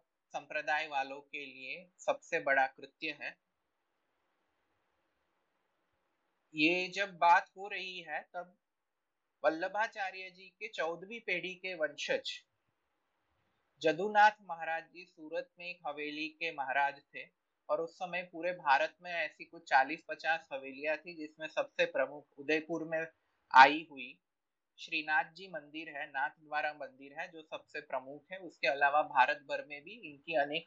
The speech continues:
हवेलियां फैली हुई हैं। तो करसन मूल जी को यह सब पाखंडों का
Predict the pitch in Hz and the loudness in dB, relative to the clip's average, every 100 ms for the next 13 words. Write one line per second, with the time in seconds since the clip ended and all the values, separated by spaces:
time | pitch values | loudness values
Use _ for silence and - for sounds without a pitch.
0 | - 139 135 131 127 165 - _ _ _ | 6 6 4 0 4 2 2 _ _ _
1 | _ - 147 147 143 117 110 - _ _ | _ 6 8 6 0 -8 -20 -20 _ _
2 | _ _ _ _ _ _ _ _ _ _ | _ _ _ _ _ _ _ _ _ _
3 | _ _ _ _ _ _ _ _ 208 220 | _ _ _ _ _ _ _ _ -12 -12
4 | _ 180 185 - 262 240 220 220 196 240 | _ 2 4 0 -8 -10 -12 -14 -14 -16
5 | - 196 294 _ _ _ _ _ _ _ | -12 -12 -12 _ _ _ _ _ _ _
6 | 175 202 220 - 208 - 170 208 214 196 | 0 2 0 -4 -12 2 4 4 0 -18
7 | 190 185 - 202 196 | -20 -20 -14 -12 -12